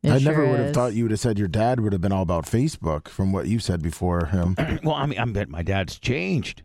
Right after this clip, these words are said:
Speaker 2: Yeah.
Speaker 3: But see, here's the thing. Facebook is a way for him to be able to show his stuff. And if, and if, you know,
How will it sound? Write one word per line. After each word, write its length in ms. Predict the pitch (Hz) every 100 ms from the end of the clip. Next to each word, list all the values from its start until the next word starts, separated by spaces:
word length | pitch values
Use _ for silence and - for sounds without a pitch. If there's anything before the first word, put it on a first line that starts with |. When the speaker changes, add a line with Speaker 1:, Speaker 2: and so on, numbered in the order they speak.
| _
Speaker 2:
Yeah. 320 | 95 104 127 82
Speaker 3:
But 100 | -
see, 120 | - 220
here's 160 | 214
the 60 | 185
thing. 380 | - 247 156 92 _ _
Facebook 460 | - 135 131 - 175
is 140 | 190
a 60 | 185
way 420 | 143 98 82 90
for 300 | 113 107 101
him 520 | 80 98 87 82 117 127 _ _ _ _ _
to 120 | -
be 240 | 117 123 117
able 340 | 95 90 104
to 420 | 120 101 85 101 107 _
show 360 | - - 95
his 220 | 117 131 -
stuff. 760 | - - 104 78 80 - - _ _ _ _ _ _ _
And 320 | 117 110 101 85 - -
if, 300 | 104 104 - _ _ _ -
and 300 | 110 104 98
if, 340 | 110 101 - -
you 140 | 127
know, 280 | 117 67 90